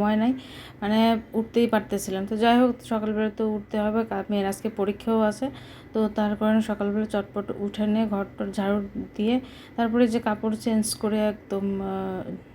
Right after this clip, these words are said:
চলে যাব রান্না করার জন্য। তো ঠিক আছে বন্ধুরা, দেখতে থাকো আজকের ভিডিওটা। তো চলে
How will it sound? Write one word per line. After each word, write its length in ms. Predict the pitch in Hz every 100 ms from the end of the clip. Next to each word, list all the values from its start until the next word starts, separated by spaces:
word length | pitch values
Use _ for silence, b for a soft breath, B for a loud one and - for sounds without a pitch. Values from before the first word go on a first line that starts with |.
| -
চলে 220 | 208 202
যাব 160 | 196 196
রান্না 320 | 202 190 190 202
করার 300 | 185 190 185
জন্য। 280 | 196 196 214 277 B B B
তো 40 | 226 254
ঠিক 120 | 254
আছে 140 | 254 247
বন্ধুরা, 320 | 233 220 240
দেখতে 240 | 214 208 220
থাকো 180 | 214 208
আজকের 320 | 208 - 202
ভিডিওটা। 460 | 196 190 180 180 185 - B B
তো 60 | 240
চলে 260 | 233 262